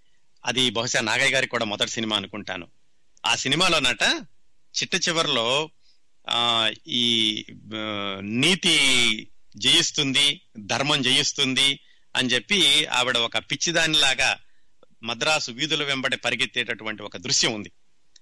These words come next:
ఆ దృశ్యం చిత్రీకరిస్తుంటే, అందరూ ఈవిడ నటన ఎంత సహజంగా ఉండేదంటే, మామూలు రోడ్డు మీద వెళ్లే వాళ్ళందరూ చూస్తున్నారు, ఎవరో పిచ్చిది పరిగెస్తుంది, ట్రామ్‌కు అడ్డంగా పరిగెస్తుంది. అప్పుడు రోడ్డు మీద ట్రాములు నడుస్తూ ఉండేవి మద్రాసులో ఆ రోజుల్లో.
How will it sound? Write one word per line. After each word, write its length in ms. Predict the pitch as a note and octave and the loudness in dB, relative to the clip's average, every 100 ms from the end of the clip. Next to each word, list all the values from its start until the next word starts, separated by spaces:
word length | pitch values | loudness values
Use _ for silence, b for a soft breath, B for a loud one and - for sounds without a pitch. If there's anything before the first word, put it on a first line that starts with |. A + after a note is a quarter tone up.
| - - - - | -20 -20 -14 -4
ఆ 80 | A#2 | -4
దృశ్యం 340 | B2 B2 F3+ | -2 0 0
చిత్రీకరిస్తుంటే, 1080 | D#3+ C3+ D#3 D#3 C#3+ - B2 A2 F3 C4+ D#3 - - - - - - - G#2+ | 0 -2 0 2 0 -2 -4 0 0 0 -8 -18 -20 -20 -20 -20 -20 -14 -8
అందరూ 640 | C#3 F3+ E3 C#3+ D3+ - - | -4 -2 0 -2 -4 -6 -10
ఈవిడ 340 | D3+ C3 C3+ | -2 0 2
నటన 300 | A#2+ B2+ F3+ | 2 0 2
ఎంత 280 | E3 B2 D#3 | 2 2 0
సహజంగా 500 | D#3+ B2+ C#3 E3 D#3+ | -2 -2 -2 0 0
ఉండేదంటే, 640 | C#3+ C3 C3+ A#2 G#2 G3 D4+ - - - | 0 0 0 0 -2 -2 -4 -18 -20 -8
మామూలు 240 | A2 E3 | -2 -2
రోడ్డు 200 | C3+ E3 | 0 0
మీద 120 | F#3+ F3+ | 2 2
వెళ్లే 180 | E3+ | 4
వాళ్ళందరూ 300 | E3+ D#3+ E3+ E3+ | 4 2 0 -4
చూస్తున్నారు, 320 | D#3+ D#3 C#3 | -4 -2 0
ఎవరో 180 | B2 D#3+ | 0 -2
పిచ్చిది 300 | - B2+ D#3 | -4 -6 -4
పరిగెస్తుంది, 720 | C3+ C#3 C#3+ - C3 C3+ E3 D3 B B B - | -2 -2 -2 -4 -6 0 0 0 B B B -4
ట్రామ్‌కు 340 | B2+ D3 D#3+ | 0 0 2
అడ్డంగా 280 | C3 C3 C#3+ | 0 0 0
పరిగెస్తుంది. 520 | B2+ B2 A#2+ - G2 | 2 2 0 -2 -4
అప్పుడు 380 | - A#2 - A2+ | -4 -8 -12 -6
రోడ్డు 220 | C3 E3 | -2 2
మీద 140 | F3 E3 | 2 2
ట్రాములు 400 | C#3 C3 D3+ C3+ | 2 0 0 0
నడుస్తూ 320 | C#3 - C3 | -2 -2 -4
ఉండేవి 280 | A#2+ A2 - | -2 -2 -2
మద్రాసులో 540 | G#2+ B2 B2 A#2 A2 | -2 -2 -2 -2 -4
ఆ 40 | G2+ | -4
రోజుల్లో. 360 | G2+ B2+ G#2+ | -4 -2 -2